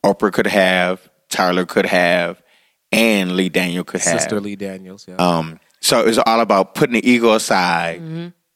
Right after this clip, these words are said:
Speaker 1: putting the ego aside,
Speaker 3: For the better man.
Speaker 1: and building the relationship with each other.
Speaker 3: Yeah.
Speaker 2: As a group.
Speaker 1: And,
Speaker 2: Another
Speaker 1: and that,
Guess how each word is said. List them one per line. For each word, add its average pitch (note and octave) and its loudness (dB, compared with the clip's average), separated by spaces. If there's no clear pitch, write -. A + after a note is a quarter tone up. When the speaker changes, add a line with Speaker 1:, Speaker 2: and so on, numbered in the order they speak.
Speaker 1:
putting G#2+ 0
the F2+ 0
ego C3 4
aside, F2+ 0
Speaker 3:
For E2+ -4
the E3 -12
better F3 -10
man. F3 -14
Speaker 1:
and G3 0
building G2 2
the F#2 0
relationship F2+ -6
with F2 -8
each D2+ -16
other. A1+ -8
Speaker 3:
Yeah. D#3+ -20
Speaker 2:
As F#2 -20
a F#2 -16
group. F2+ -18
Speaker 1:
And, B2 2
Speaker 2:
Another C#3 0
Speaker 1:
and B2+ 2
that, C3 -2